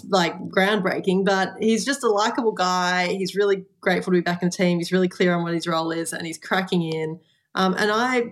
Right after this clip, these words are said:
liked what he brought as well. Um, I agree he hasn't locked in his spot permanently necessarily, but I think a really good choice, Maddie.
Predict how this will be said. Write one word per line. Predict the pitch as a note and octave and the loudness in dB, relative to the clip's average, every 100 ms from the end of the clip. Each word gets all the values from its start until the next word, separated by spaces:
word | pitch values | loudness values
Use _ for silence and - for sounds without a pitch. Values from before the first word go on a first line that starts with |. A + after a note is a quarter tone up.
| - - | -10 0
liked | G#3 G#3+ | 2 2
what | G#3+ | 0
he | G#3 | 0
brought | G3 G3+ | 0 2
as | F#3+ | 2
well. | G3+ A3 D#3 | 2 0 0
Um, | E3 E3 E3 - - | 0 -2 -2 -6 -2
I | F#3+ | 0
agree | F#3 - F#3 G3 B3+ | 2 0 0 0 0
he | A#3 | 0
hasn't | F#3+ E3+ E3+ - - | 0 0 -6 -8 -12
locked | F3+ F3 - | -4 -4 -2
in | F3 E3+ | -2 -2
his | E3+ | -6
spot | - E3+ - - | -6 -6 -6 -2
permanently | E3+ E3+ E3+ E3+ | 0 0 0 -2
necessarily, | E3+ - F#3 G3+ E3+ E3 | -4 -4 -2 0 0 -2
but | E3 - | -4 -4
I | F3+ | -4
think | F#3+ F3+ | -4 -2
a | |
really | F#3+ F3 | 0 0
good | F3 | -2
choice, | - F3 F3+ | -2 -4 -4
Maddie. | F#3 F#3 G#3+ | -2 -2 -2